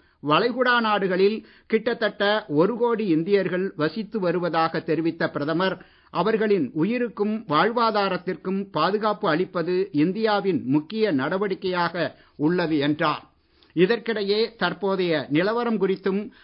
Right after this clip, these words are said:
அரசு எடுத்து வரும் நடவடிக்கைகள் குறித்தும் பிரதமர் திரு நரேந்திர மோடி நேற்று மக்களவையில் விளக்கினார். கடந்த பதினோரு ஆண்டுகளில்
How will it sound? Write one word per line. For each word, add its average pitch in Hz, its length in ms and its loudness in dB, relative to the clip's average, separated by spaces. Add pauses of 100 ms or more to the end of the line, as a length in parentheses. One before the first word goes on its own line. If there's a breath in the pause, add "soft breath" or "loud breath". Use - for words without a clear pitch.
(140 soft breath)
அரசு 240 440 0
எடுத்து 185 340 0
வரும் 185 260 0
நடவடிக்கைகள் 196 760 0
குறித்தும் 180 540 -4
பிரதமர் 214 460 -4
திரு 185 220 0
நரேந்திர 175 460 0
மோடி 170 480 0
நேற்று 175 440 0
மக்களவையில் 151 720 -2
விளக்கினார். 156 580 0 (420 soft breath)
கடந்த 180 340 2
பதினோரு 254 520 0
ஆண்டுகளில் 190 560 2